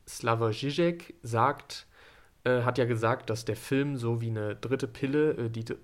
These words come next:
dritte Pille in Matrix ist. Äh, das heißt, ich kann selbstbestimmt innerhalb meiner Realität, also innerhalb meines Alltags ein, äh, diese, diese Pille nehmen, selbstbestimmt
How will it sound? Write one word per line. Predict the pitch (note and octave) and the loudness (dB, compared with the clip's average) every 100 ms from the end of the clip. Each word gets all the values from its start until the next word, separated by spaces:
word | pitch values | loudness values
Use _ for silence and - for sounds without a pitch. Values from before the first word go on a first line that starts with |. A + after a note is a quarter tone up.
| _ - | _ -6
dritte | A#2+ C#3 | -2 0
Pille | B2 C#3 B2 | 0 0 -2
in | G#2 | -2
Matrix | G#2+ C#3+ - F#2 - | -2 -2 -2 -6 -4
ist. | D3 - - - - - - | -6 -6 -16 -20 -20 -20 -12
Äh, | A2+ A2+ A#2 | -2 0 0
das | - G#2+ | -2 -2
heißt, | A#2 A#2+ A#2+ | 0 0 -2
ich | |
kann | - A#2+ A2+ - - _ _ _ - | -6 -2 -2 -4 -12 _ _ _ -6
selbstbestimmt | A#2+ C#3 - - - C#3+ C#3 - - - - _ | 2 2 2 -8 -4 -4 -4 -8 -16 -20 -20 _
innerhalb | - D3+ C3+ B2+ | 0 0 2 0
meiner | A2+ A#2 A#2 | 2 2 2
Realität, | A#2 A2 G#2+ G#2+ D3 D3 | 0 -2 -4 -4 -4 -2
also | A#2 | -2
innerhalb | A#2 C3+ A#2+ F#2+ | -2 -4 -4 -4
meines | G#2 G#2 - - | -4 -6 -12 -4
Alltags | A#2 C#3+ - C3 - - | -2 0 -2 -4 -4 -6
ein, | A2+ A2+ A2 A2 A2 | -2 -2 -2 -4 -6
äh, | G#2 G#2 G#2 | -4 -4 -4
diese, | A2+ A2 A2+ | -8 -10 -8
diese | A#2+ A#2 | -8 -8
Pille | A2+ - E3 | -6 -2 0
nehmen, | E3 D#3 E3 F3+ - - - - | 0 -2 -4 -6 -12 -20 -20 -16
selbstbestimmt | A#2 A#2+ - - D#3 - D3+ D#3+ | -2 2 2 -2 -8 -4 -4 -4